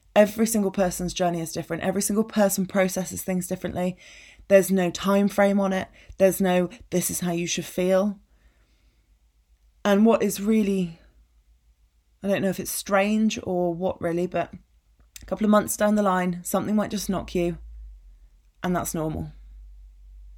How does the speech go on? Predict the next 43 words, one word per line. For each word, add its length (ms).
And 120
you'll 80
still 220
be 80
fine, 600
and 120
it's 220
normal 320
to 140
cry, 580
it's 120
normal 220
to 100
feel 180
the 100
feelings. 720
But 120
just 220
because 260
you 80
might 220
feel 420
a 60
little 200
bit 140
better 240
at 120
the 60
other 100
side, 240
it 100
doesn't 200
mean 120
you 80
don't 200
care, 260
it 100
doesn't 160
mean 120
you've 100
forgotten 240
that 120
person, 540